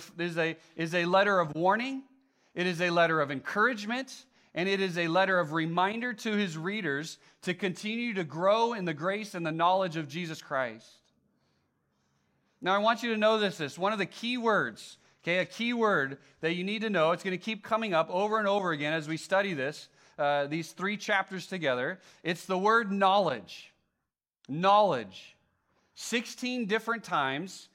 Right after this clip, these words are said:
Peter uses this word knowledge. Why does he, why does he use this word over and over and over again?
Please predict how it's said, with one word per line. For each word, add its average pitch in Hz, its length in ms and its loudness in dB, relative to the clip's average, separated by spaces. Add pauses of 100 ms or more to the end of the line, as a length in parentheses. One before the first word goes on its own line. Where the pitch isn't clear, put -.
(220)
Peter 208 260 -2
uses 202 540 -4
this 190 240 -6
word 185 280 -2
knowledge. 160 680 -2 (580)
Why 196 240 4
does 233 180 -4
he, 202 380 -4
why 185 220 4
does 226 160 -2
he 214 100 -8
use 196 280 -4
this 190 180 -4
word 185 220 -2
over 196 340 0
and 190 80 0
over 190 300 0
and 165 100 0
over 190 220 0
again? 127 360 -6